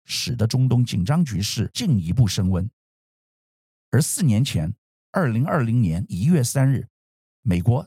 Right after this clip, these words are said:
在巴格达发动无人机攻击，当时击毙了圣城部队指挥官苏雷曼尼。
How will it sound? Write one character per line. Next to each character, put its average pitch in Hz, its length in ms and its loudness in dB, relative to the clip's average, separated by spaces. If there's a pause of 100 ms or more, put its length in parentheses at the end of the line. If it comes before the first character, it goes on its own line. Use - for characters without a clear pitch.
在 - 160 0
巴 151 220 -2
格 120 100 -2
达 73 200 -6
发 135 280 -2
动 123 220 0
无 156 160 2
人 156 180 2
机 123 140 -2
攻 113 220 2
击， 104 240 -8 (540)
当 180 200 2
时 85 320 -6
击 104 240 0
毙 170 180 2
了 87 140 -4
圣 180 260 -4
城 110 240 0
部 139 140 2
队 113 140 -2
指 - 180 -8
挥 120 180 0
官 117 280 0
苏 - 320 -4
雷 110 160 0
曼 120 200 2
尼。 76 240 -4